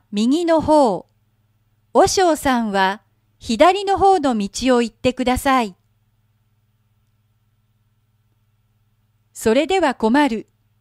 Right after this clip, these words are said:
と、菊路さんは言いました。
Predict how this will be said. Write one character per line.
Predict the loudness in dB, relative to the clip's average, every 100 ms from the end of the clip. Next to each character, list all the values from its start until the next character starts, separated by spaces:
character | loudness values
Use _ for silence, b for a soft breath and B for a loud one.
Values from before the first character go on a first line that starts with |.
| -2
と、 | 0 0 _ _ _ _ -20
菊 | -4 -2
路 | -2 -4
さ | -4 -4
ん | -4
は | -6 -6 -8
言 | -4 -2
い |
ま | -2 -4
し | -8
た。 | -10